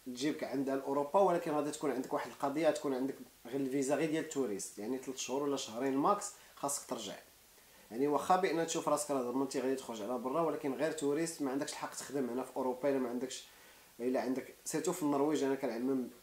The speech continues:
يعني كاينين هما قوانين في بلدان اخرين انا ما عرفتهمش، ولكن في النرويج ولا في السويد خاصك ضروري، ضروري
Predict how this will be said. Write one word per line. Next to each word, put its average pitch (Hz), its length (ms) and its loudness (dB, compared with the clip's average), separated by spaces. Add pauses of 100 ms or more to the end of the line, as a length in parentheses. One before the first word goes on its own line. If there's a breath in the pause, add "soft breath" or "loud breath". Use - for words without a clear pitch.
(240)
يعني 120 400 0
كاينين 156 380 4
هما 135 220 4
قوانين 139 460 4
في 127 120 -6 (180)
بلدان 127 360 0
اخرين 135 340 0
انا 120 120 -2
ما 120 100 -2
عرفتهمش، 139 600 0 (280 loud breath)
ولكن 143 260 0
في 151 120 -4
النرويج 147 520 4
ولا 139 220 2
في 135 40 -6
السويد 156 460 2 (260)
خاصك - 340 -4
ضروري، 143 640 4
ضروري 135 560 2